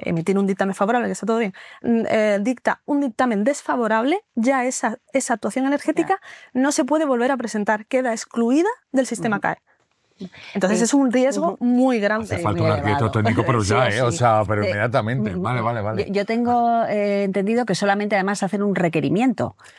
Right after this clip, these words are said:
Speaker 1: Sí.
Speaker 2: Solo
Speaker 1: Sí,
Speaker 2: uno.
Speaker 1: solo hacen
Speaker 2: No hay
Speaker 1: un requerimiento.
Speaker 2: posibilidad de
Speaker 1: Sí, es
Speaker 2: nada.
Speaker 1: verdad que, bueno, nosotros, por ejemplo, tenemos acuerdos con ciertos verificadores y, mm, intentamos que no llegue al requerimiento. Si tenemos dudas antes de presentarlo, es importante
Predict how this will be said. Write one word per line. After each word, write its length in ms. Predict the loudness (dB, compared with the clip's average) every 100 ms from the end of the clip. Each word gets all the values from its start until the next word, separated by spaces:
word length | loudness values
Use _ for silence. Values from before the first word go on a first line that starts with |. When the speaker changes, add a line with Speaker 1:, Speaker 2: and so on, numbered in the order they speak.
| -16
Speaker 1:
Sí. 220 | -6 -6 -6 _ _
Speaker 2:
Solo 300 | -2 2 2
Speaker 1:
Sí, 60 | 2
Speaker 2:
uno. 120 | 0
Speaker 1:
solo 180 | 2 0
hacen 160 | 2
Speaker 2:
No 60 | 0
hay 60 | 0
Speaker 1:
un 40 |
requerimiento. 640 | -2 -4 -4 -2 -2 -4
Speaker 2:
posibilidad 120 | -8 -2
de 140 | 0
Speaker 1:
Sí, 60 | 2
es 60 | 0
Speaker 2:
nada. 120 | 0
Speaker 1:
verdad 160 | 0
que, 100 | -2
bueno, 280 | -2 0 -2
nosotros, 420 | -2 -2 -2 -4
por 180 | -4 -4
ejemplo, 240 | -2 0 0
tenemos 300 | 0 -2 -2
acuerdos 340 | -2 0 -2
con 480 | -2 0 0 0 -2
ciertos 380 | -2 -2 -2 -2
verificadores 760 | -2 -2 0 0 2 0 -4 -8 -20 -6
y, 240 | -2 -2 -4 _ -14 -2
mm, 180 | 0 2
intentamos 560 | 2 2 2 0 -2 -2
que 120 | -2
no 100 | 0
llegue 220 | 0 0
al 100 | 0
requerimiento. 580 | 0 0 0 2 0 0
Si 100 | 0
tenemos 320 | 0 0 0
dudas 280 | 2 0 -2
antes 240 | -4 0
de 80 | 0
presentarlo, 640 | -2 -2 -2 0 0 0
es 140 | -2 -2
importante 560 | 0 0 0 0 -2